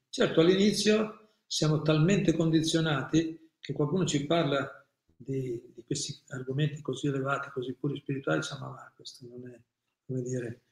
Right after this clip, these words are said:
non è qualcosa di rilevante per la mia vita re-, reale in questo mondo." Siamo talmente condizionati che non ci rendiamo conto,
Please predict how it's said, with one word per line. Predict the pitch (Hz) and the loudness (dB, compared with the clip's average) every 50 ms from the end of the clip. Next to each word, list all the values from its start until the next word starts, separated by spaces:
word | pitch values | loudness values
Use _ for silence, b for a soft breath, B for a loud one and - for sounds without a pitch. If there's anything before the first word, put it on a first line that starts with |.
| _ _ _ | _ _ _
non | - 143 143 | 0 2 2
è | 147 143 | 2 2
qualcosa | 147 143 139 143 156 143 131 139 | 2 0 0 2 2 4 4 2
di | 127 135 131 | 2 2 2
rilevante | 127 131 131 135 131 135 135 135 123 - 135 131 | 2 2 0 0 0 0 -2 -2 -2 -2 -4 -4
per | - 131 123 | -2 -4 -4
la | 123 131 | -4 -4
mia | 131 131 127 123 | -2 -2 -2 -2
vita | 127 131 127 123 - 135 131 | -2 -4 -6 -4 -4 -4 -2
re-, | 127 131 127 127 123 - | -2 -4 -6 -8 -12 -10
reale | 131 131 131 135 139 135 135 | -10 -8 -4 -4 -4 -4 -4
in | 127 120 | -6 -4
questo | - 131 123 - - 131 | -2 -2 -2 -2 -4 -8
mondo." | 127 127 127 120 113 117 120 110 - - - - - - - - - _ _ _ _ _ | -8 -8 -8 -8 -8 -10 -12 -12 -12 -14 -18 -20 -20 -20 -20 -20 -20 _ _ _ _ _
Siamo | - - - 147 147 143 | -12 -6 -4 -2 -2 0
talmente | 147 151 147 151 170 165 151 156 | 0 0 2 2 2 0 0 -2
condizionati | - 160 160 147 135 - - 180 185 - 139 135 | -2 -2 -2 -2 -2 -2 -2 -2 -2 -2 -4 -4
che | - | -4
non | 143 143 | -4 -6
ci | - - 151 | -4 -4 -2
rendiamo | 147 143 143 151 151 160 147 | -2 0 0 0 0 0 0
conto, | 151 151 147 151 147 147 147 139 - - | 2 2 2 2 2 0 -2 -2 -4 -8